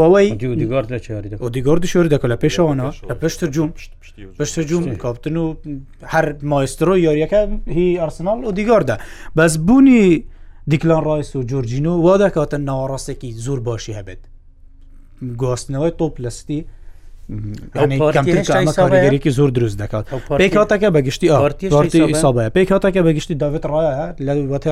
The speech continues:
Speaker 1: ڕایا هات، ڕەمزدال بۆ خۆی دانیشت لە سەر کورسیە دەکەوە. بنوایت و سالیبا، گابریێل، زینچینکو، دیکلان ڕایس، جۆرجینۆ، ئۆدیگارد، تروسار ئەمڕۆ سەرەکیە. پێچەوانە یاریەکان ڕابردوو بەشێکی هەندێک جار گۆڕانکاری دەکرد.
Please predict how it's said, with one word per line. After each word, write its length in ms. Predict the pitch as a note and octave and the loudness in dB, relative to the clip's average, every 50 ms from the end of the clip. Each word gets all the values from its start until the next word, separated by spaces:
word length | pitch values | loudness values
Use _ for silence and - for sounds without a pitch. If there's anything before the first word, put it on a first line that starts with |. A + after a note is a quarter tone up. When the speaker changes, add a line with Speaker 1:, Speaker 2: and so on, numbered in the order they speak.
| D3 C#3+ | -2 0
Speaker 1:
ڕایا 220 | C#3+ C#3+ D3+ D3+ C#3+ D#3+ | 0 2 2 2 2 2
هات، 160 | E3 D#3 - - - - - - - - - - - C3 | 0 0 -2 -6 -16 -20 -20 -20 -20 -20 -18 -10 -6 -4
ڕەمزدال 380 | C3 C3+ C3+ B2+ C#3 D3 C#3+ C3+ | -4 -2 -2 -2 -2 -2 -2 -2
بۆ 60 | C3+ B2+ | -4 -4
خۆی 120 | - C#3+ B2+ B2+ | -4 -4 -2 -2
دانیشت 280 | B2 A2+ A2 G#2 - B2 | -2 -4 -4 -8 -8 -10
لە 40 | A2 - | -10 -8
سەر 80 | A2+ A2 | -8 -8
کورسیە 340 | - A2 - - B2 A2 A2+ A2 A#2 | -8 -10 -10 -8 -8 -6 -4 -4 -4
دەکەوە. 300 | A#2 - A#2 A2+ C#3 E3 - - - - - - - - - - - - | -4 -2 -2 -2 -2 -2 -6 -8 -14 -16 -16 -16 -16 -16 -16 -8 -2 2
بنوایت 460 | D#3 D#3 E3 E3+ F3+ F3 D#3 D3+ - | 4 4 6 6 6 4 4 4 4
و 60 | D3+ D#3 | 2 2
سالیبا، 480 | - - D3+ C#3+ C#3 C#3 C3+ D#3+ F3+ F3+ E3+ C#3+ C3+ | 4 4 4 6 6 6 6 6 4 4 4 4 4
گابریێل، 460 | C#3 C#3 B2+ C3+ D3 D#3+ E3+ F3 F#3+ - - - - - C3+ | 4 4 6 6 6 6 6 4 4 2 -2 -12 -8 -4 0
زینچینکو، 520 | C3 C#3 C3 A#2+ - B2 A#2 A2+ - C#3 D#3+ D#3+ - - - - - C#3+ | 2 2 2 2 0 -2 -2 2 2 2 2 2 -2 -10 -12 -4 0 0
دیکلان 320 | D3+ - E3 D#3 D3+ C#3+ C3+ | 2 4 4 4 6 6 6
ڕایس، 180 | C#3+ D#3+ F3 D#3 C3+ B2+ | 6 4 4 4 4 2
جۆرجینۆ، 440 | C#3+ C#3 B2 C3+ E3 E3 F3 F3+ F#3+ F#3+ - - - - D3 | 2 2 2 2 2 4 4 4 2 0 -4 -10 -4 0 2
ئۆدیگارد، 460 | C#3+ B2+ C3 A#2+ A#2+ B2+ C#3+ D#3 - - - - - - - - | 2 4 4 4 4 4 4 2 0 -6 -16 -20 -20 -12 -6 -4
تروسار 360 | D3 D3 D3 D3 - E3+ D#3+ D3 | -2 -2 -2 -2 0 0 0 0
ئەمڕۆ 200 | C#3+ C3 C#3 A#2+ - | -2 -4 -6 -8 -8
سەرەکیە. 440 | C3+ B2 A#2+ A#2 - - F3+ E3+ C#3+ E3 - - - - - | -8 -8 -8 -8 -8 -8 -8 -8 -8 -10 -12 -16 -18 -16 -12
پێچەوانە 360 | - C#3 - B2+ B2 B2+ C3 B2+ B2 A#2+ | -12 -8 -4 -4 -2 -2 0 0 0 0
یاریەکان 340 | A2+ A#2 A2+ A2 - A#2 A2+ A#2 A#2 | -2 -4 -6 -8 -8 -10 -10 -10 -10
ڕابردوو 340 | A2+ A2 A2+ A2+ A2+ A2+ A#2 | -10 -10 -10 -10 -12 -12 -12
بەشێکی 340 | A2+ - A#2+ A#2 - A#2 A#2 - - - - - - - | -12 -10 -10 -10 -10 -10 -12 -12 -14 -18 -18 -12 -8 -6
هەندێک 180 | B2 B2+ B2 A#2+ | -4 -4 -4 -4
جار 120 | A#2+ A#2 A2+ A#2+ | -4 -4 -4 -4
گۆڕانکاری 500 | B2+ A#2+ B2 A#2+ - B2 A#2+ A2 A2 G#2 A2+ | -4 -4 -4 -6 -4 -4 -4 -4 -4 -4 -4
دەکرد. 260 | A2+ - - D3+ | -4 -4 -4 -6